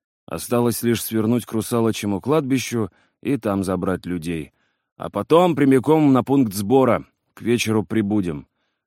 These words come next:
И если не слишком поздно приедем, то, может, даже ужином накормят». Он встал на нетвёрдых ногах и, не обращая внимания на находящуюся среди нас девушку, справил малую нужду на сено в углу повозки.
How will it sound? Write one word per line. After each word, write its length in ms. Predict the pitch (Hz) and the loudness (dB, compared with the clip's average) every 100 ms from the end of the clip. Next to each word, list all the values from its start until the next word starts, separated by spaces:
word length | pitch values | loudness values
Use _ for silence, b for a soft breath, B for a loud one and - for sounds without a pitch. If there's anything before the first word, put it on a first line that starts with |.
| _ | _
И 120 | 95 | -4
если 320 | 95 113 113 113 | 0 0 0 0
не 140 | 113 | 0
слишком 480 | 117 120 117 117 107 | 0 0 0 -2 0
поздно 340 | 117 107 107 | 0 0 -2
приедем, 580 | 98 107 139 117 90 69 - | 0 2 2 2 -2 -6 -8
то, 100 | 82 | -2
может, 260 | 104 98 | -2 0
даже 260 | 98 107 110 | 0 0 0
ужином 440 | 98 90 90 87 | 0 0 0 0
накормят». 600 | 87 80 80 76 71 - _ _ _ _ _ _ _ _ _ _ | -2 -4 -10 -10 -14 -20 _ _ _ _ _ _ _ _ _ _
Он 200 | 123 160 | -2 0
встал 300 | - - 139 | -2 2 4
на 80 | 127 | 4
нетвёрдых 580 | 117 107 120 113 101 - | 2 2 0 2 0 -2
ногах 420 | 98 113 156 - _ _ | 0 0 0 -4 _ _
и, 100 | 127 | 0
не 100 | 139 | 2
обращая 480 | 139 127 127 180 175 | 2 2 0 0 2
внимания 460 | 151 143 147 143 | 2 2 2 2
на 80 | 127 | 2
находящуюся 760 | 123 117 123 135 127 123 107 113 | 0 0 0 0 0 -2 -2 -4
среди 300 | - 98 104 | -4 -2 -2
нас 220 | 95 80 | -2 -2
девушку, 480 | 143 156 - 151 b b b | -2 -2 -4 -6 b b b
справил 460 | - - 196 190 180 | -12 0 2 4 4
малую 360 | 165 147 131 | 4 4 4
нужду 340 | 113 110 107 131 | 2 0 0 0
на 120 | 104 | 0
сено 320 | - 160 165 | -2 -2 0
в 80 | 127 | 0
углу 240 | 101 98 | -2 -2
повозки. 600 | 95 104 95 90 - 76 | 0 0 0 -4 -6 -14